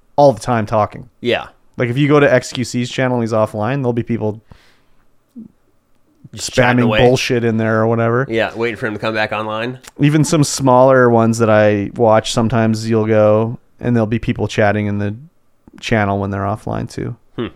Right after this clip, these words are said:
Speaker 1: But by smaller, I mean, like, a couple hundred viewers.
Speaker 2: <laughs>
Speaker 1: You know what I mean?
Speaker 2: Yeah, yeah.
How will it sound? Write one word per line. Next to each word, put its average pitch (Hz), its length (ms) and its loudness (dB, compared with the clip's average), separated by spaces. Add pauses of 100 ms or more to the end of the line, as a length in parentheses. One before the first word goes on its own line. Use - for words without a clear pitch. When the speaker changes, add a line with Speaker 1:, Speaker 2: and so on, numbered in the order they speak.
Speaker 1:
But 151 160 -2
by 151 180 2
smaller, 127 420 2
I 107 60 0
mean, 107 180 -4
like, 101 240 -8
a 120 120 -2
couple - 360 -6
hundred 110 460 -6
viewers. 107 500 -6
Speaker 2:
<laughs> 143 40 -4 (1000)
Speaker 1:
You 80 80 -4
know 98 120 -2
what 104 100 0
I 104 60 0
mean? 110 220 -2
Speaker 2:
Yeah, 107 200 -2
yeah. 95 200 -10